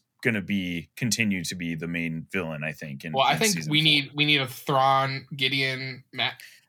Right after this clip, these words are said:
Speaker 2: you know,
Speaker 1: Oh,
Speaker 2: meetup
Speaker 1: yeah.
Speaker 2: at some point,
Speaker 1: Yeah, we
Speaker 2: so.
Speaker 1: get a Thrawn, Thrawn,
Speaker 2: And
Speaker 1: Gideon
Speaker 2: I,
Speaker 1: meetup. That would be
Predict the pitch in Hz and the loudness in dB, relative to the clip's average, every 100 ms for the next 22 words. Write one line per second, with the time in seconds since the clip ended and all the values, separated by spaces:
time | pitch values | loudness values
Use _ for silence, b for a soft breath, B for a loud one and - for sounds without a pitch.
0 | 151 139 107 98 101 104 117 123 117 104 | 0 4 6 6 6 4 0 -4 -2 4
1 | 101 82 92 123 98 80 - 123 107 104 | 4 4 2 2 2 0 -4 2 4 4
2 | 101 95 - - 117 98 95 92 120 175 | 2 -2 -10 -6 0 2 2 2 4 4
3 | 170 - 165 87 90 101 - 104 95 78 | 2 2 2 2 2 0 2 2 2 0